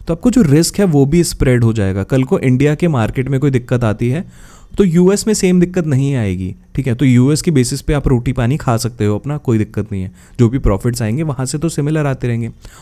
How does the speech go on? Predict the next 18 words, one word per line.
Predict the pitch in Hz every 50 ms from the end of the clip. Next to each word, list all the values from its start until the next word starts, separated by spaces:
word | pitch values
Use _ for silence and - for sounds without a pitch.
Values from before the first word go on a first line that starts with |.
| 139 -
तो | -
आपका | 143 143 - 226
एक, | 226 226 - - -
एक | - 156 160
तरह | - 175 185 180
से | - 226
रिस्क | 180 143 147 156 - - -
जो | 160 156 160
है | 151 170
वो | 185 196 220
स्प्रेड | - - - - 143 139 147 139
हो | 127 123 117
गया | 139 175
वेरियस | 185 143 123 113 110 113 135 135 - 117
मार्केट्स | 104 98 98 95 - 101 92 - - -
में। | 90 92 - - - - - - _ _ - -
ठीक | 127 127
है? | 120